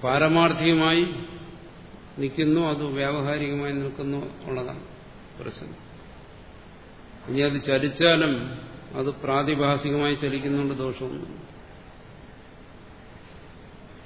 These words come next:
അതിൽ ദോഷം സംഭവിക്കുന്നില്ല. അത് പരമാർത്ഥമല്ലാതെ ചലിക്കുന്നുണ്ട്, ദോഷമൊന്നുമില്ല. നമ്മുടെ മനസ്സ് പരമാർത്ഥത്തിൽ ചലിക്കുന്നതാണ് ഈ ദോഷമുള്ളത്.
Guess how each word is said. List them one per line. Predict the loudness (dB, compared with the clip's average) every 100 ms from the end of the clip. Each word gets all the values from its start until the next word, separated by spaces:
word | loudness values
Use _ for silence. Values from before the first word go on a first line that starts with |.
| -18 -18 -20 -20 -20 -20 -20 -20 -10
അതിൽ | -4 0
ദോഷം | 2 2 2 -2
സംഭവിക്കുന്നില്ല. | -4 -4 -4 -6 -10 -12 -14 -18 -20 -20 -20 -20 -20 -20 -20 -20 -20 -20 -20 -20 -20 -18 -18 -20 -20 -8
അത് | -6
പരമാർത്ഥമല്ലാതെ | 0 2 6 6 6 6 4 6 6 6 4
ചലിക്കുന്നുണ്ട്, | 2 2 2 0
ദോഷമൊന്നുമില്ല. | -2 -4 -4 -4 -6 -8 -12 -14 -16 -18 -18 -18 -18 -18 -18 -20 -12
നമ്മുടെ | -6 -2
മനസ്സ് | 0 0 0 0 0 -2 -6 -12 -16 -18 -18 -18 -16 -4
പരമാർത്ഥത്തിൽ | 0 4 6 4 2 0 -2
ചലിക്കുന്നതാണ് | 0 0 2 0 2 0
ഈ | 0
ദോഷമുള്ളത്. | -2 -6 -6 -8 -8 -12